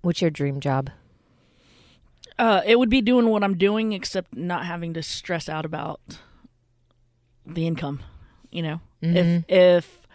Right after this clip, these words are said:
Speaker 2: you know, like, it'd be nice to, like, get, like, a, you know, a hundred thousand dollar, you know, investment so that I wouldn't have to, you know, just, I could do, I could concentrate on what I'm doing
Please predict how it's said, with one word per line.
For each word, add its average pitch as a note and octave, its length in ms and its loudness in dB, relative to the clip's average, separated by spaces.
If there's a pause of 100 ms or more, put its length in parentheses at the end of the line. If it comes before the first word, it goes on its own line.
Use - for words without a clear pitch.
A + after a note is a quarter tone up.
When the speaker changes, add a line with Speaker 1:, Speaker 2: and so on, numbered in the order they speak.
(1040)
Speaker 2:
you G3 140 -2
know, F3 120 2
like, E3+ 180 0
it'd F#3 120 0
be F#3 100 2
nice F3 260 -4
to, D#3+ 120 -10
like, D#3+ 160 -6
get, - 260 -6
like, D3 180 -8
a, D#3 360 -8
you - 80 -10
know, D#3 260 -8 (460)
a D#3 80 -6
hundred D#3 400 -4 (380)
thousand D#3+ 420 -2
dollar, D3 640 -4 (580)
you - 100 -6
know, D3 320 -8 (1000)
investment D#3+ 720 -2
so - 200 -4
that D#3 380 -6
I E3 100 -4
wouldn't D#3 280 -4
have D3 160 -8
to, D3+ 320 -4
you - 80 -6
know, C#3+ 140 -4
just, D3+ 380 -12 (360)
I - 60 2
could D3 340 -10
do, G#3 340 6
I F#3 80 2
could E3+ 260 -6 (140)
concentrate G#3 640 2
on E3 140 0
what D#3+ 120 0
I'm D#3 140 0
doing D#3 420 -2